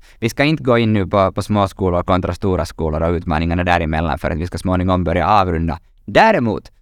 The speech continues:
som en sista fråga så här ännu innan, innan vi sätter punkt för avsnittet, så undrar jag vad jag ska ta med mig för hälsning ifall det är så att det går så väl att jag blir invald till riksdagen och får börja åka ner till Arkadiabacken oftare efter den andra april.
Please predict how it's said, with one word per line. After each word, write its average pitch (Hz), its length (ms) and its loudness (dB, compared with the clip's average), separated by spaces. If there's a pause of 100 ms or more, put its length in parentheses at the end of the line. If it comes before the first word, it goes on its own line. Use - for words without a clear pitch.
(120)
som 135 200 -2
en 147 100 0
sista 170 380 -2
fråga 156 340 0
så 113 100 -6
här 113 180 2
ännu 107 260 0
innan, 104 400 0
innan 120 300 0
vi 104 80 0
sätter 104 280 -4
punkt 151 300 -2
för 104 160 0
avsnittet, 98 680 -2 (360)
så 135 300 2 (680)
undrar 131 340 2
jag 113 240 2
vad 165 260 2
jag 220 80 2
ska 196 140 -4
ta 170 140 0
med 156 200 2
mig 135 80 0
för 127 100 -6
hälsning 120 500 -2
ifall 117 400 2
det 110 80 2
är 107 100 2
så 101 240 0
att - 160 -2
det 101 80 -2
går 104 180 2
så 98 100 -4
väl 98 180 4
att 92 80 -2
jag 90 100 -2
blir 92 120 2
invald 160 400 0
till 135 80 0
riksdagen 107 600 0
och - 140 -8
får 110 140 0
börja 98 380 0 (260)
åka 113 300 0
ner 107 220 2
till 101 140 0
Arkadiabacken 92 1000 0
oftare 90 460 0
efter 80 300 -4
den 78 100 -4
andra 82 300 -2
april. - 380 -6